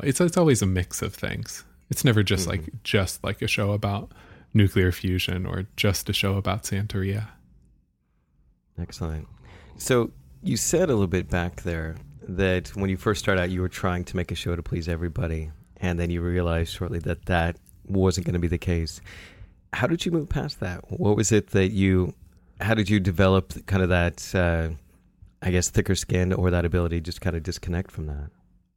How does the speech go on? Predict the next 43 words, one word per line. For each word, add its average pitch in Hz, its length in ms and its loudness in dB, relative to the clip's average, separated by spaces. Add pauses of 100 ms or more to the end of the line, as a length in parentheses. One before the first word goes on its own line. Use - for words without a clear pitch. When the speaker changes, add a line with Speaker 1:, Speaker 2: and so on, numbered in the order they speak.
(220)
Speaker 1:
Well, 208 100 4
I 208 40 6
mean, 214 160 6
doesn't 185 280 2
everyone 113 400 4
kind 98 240 0
of - 340 -4 (480)
wake 107 260 4
up 107 380 0
one 95 300 2
day 98 200 4
when 101 200 0
they're 95 100 0
young 92 380 -2
and 95 120 -6
be 95 140 -2
like, 95 220 -4 (260)
"I 180 80 4
think 226 220 2
I 214 60 2
have 160 340 2
what 127 120 2
it 139 120 -2
takes - 400 -2
to 107 100 -4
be 92 140 -4
the 98 100 -4
greatest 92 460 -4
human 95 240 0
being 92 320 -4
who's 98 160 -4
ever 92 200 -2
lived," 90 440 -6
right? 113 260 -4 (720)
Speaker 2:
Mm-hmm. 82 80 -6
Speaker 1:
Everyone, 123 280 2
everyone 175 200 4
has 95 180 0
that 87 140 -6
thought 90 260 -4
for - 180 -10
a - 40 -6
day, 101 500 -4